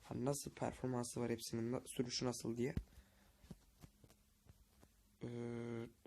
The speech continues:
Asphalt sekizde şu an bir de akşam başım da ağrıyor. Sırf kanalda hani video olsun siz de izleyin diye.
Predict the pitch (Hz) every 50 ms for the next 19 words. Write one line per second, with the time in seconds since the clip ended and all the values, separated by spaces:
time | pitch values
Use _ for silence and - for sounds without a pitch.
0 | - - - 117 - - - 151 151 151 - - 156 - - 151 147 - 156 151
1 | 147 - - - - - 139 139 - 147 147 151 135 139 - - - - 147 143
2 | - - - - - - - - - - - - - - - - - - 123 127
3 | - - - 151 139 139 135 131 127 120 127 120 120 123 - - - - - -
4 | - - - - - - - - - - - - - - - - - 139 - -
5 | - 143 139 135 123 117 - 135 127 - - - - - - - - - 117 117
6 | 120 120 113 120 120 131 135 135 131 123 - - 120 123 - - - - - 135
7 | 131 131 110 123 120 120 120 113 113 113 113 113 117 135